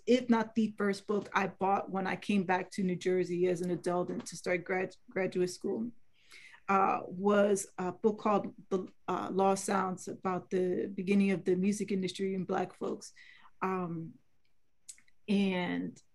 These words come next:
I had it for years. I bought it in two thousand six, and for s-, I don't remember for whatever reason, I opened the book and it was talking about George W. Johnson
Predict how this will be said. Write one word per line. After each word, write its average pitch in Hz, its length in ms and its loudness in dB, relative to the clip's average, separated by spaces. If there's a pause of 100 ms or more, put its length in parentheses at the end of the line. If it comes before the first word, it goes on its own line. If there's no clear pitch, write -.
(380)
I 190 100 -4
had 220 320 6
it 254 360 8
for 190 100 0
years. 185 800 2 (400)
I 185 60 0
bought 196 260 4
it 190 120 4
in 190 160 4
two 202 180 -4
thousand 185 400 -4
six, 254 540 -4 (680)
and - 880 -2 (720)
for 196 120 -6
s-, - 220 -6 (320)
I 214 240 6
don't 220 220 6
remember 202 480 4
for 190 100 -2
whatever 196 800 0
reason, 180 460 2 (100)
I 208 160 2
opened 196 380 2
the - 60 2
book 180 440 4
and 196 140 2
it 190 80 2
was 190 120 2
talking 190 320 -2
about 185 320 -2
George 185 300 2
W. 175 360 -2
Johnson 175 600 -4